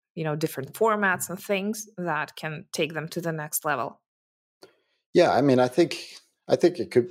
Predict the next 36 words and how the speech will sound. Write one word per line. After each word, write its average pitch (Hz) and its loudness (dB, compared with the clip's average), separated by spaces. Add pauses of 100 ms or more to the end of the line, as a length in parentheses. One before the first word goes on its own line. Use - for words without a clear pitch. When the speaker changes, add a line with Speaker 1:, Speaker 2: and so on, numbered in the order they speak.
(100)
Speaker 2:
it 113 0
depends 151 0
on 90 -8
the 80 -8
business, - -4 (100)
right? 95 0
And 98 -6
how, 95 0 (480)
compl-, 95 -6 (420)
look, - 2 (220)
the, 113 8
the 110 4
one 127 6
thing 120 0
that 107 2
I 113 6
always 101 8
say 104 8
is 92 4 (340)
if 95 -8
we 123 6
could 123 -2
keep 127 0
things 104 2
simple, 123 2 (560)
it's - -2
gonna 98 4
be 98 0
most 92 4
effective, - -4 (240)
right? 92 0 (140)
One, 101 4
from - -8 (160)
an 104 0
effective 98 0
point 98 0